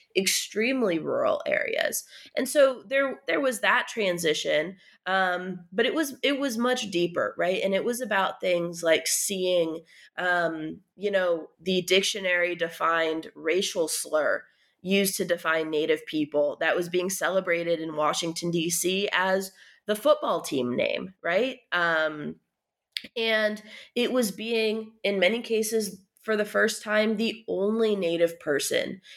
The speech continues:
in the office where they were interning and even being on campus, right? Um,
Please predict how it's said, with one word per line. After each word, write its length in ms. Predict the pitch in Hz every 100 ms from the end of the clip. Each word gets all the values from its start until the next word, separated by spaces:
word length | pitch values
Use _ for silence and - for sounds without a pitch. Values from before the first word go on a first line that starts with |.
| - _
in 260 | 208 202 196
the 100 | 160
office 540 | 160 160 160 160 -
where 140 | 175 165
they 160 | 156
were 160 | 156 151
interning 840 | - 147 156 156 143 95 - 196 - -
and 140 | 196 208
even 340 | 226 233 233
being 240 | 208 202 196
on 160 | 175
campus, 720 | 175 170 190 208 - - - -
right? 320 | 160 165 196 -
Um, 360 | 170 160 160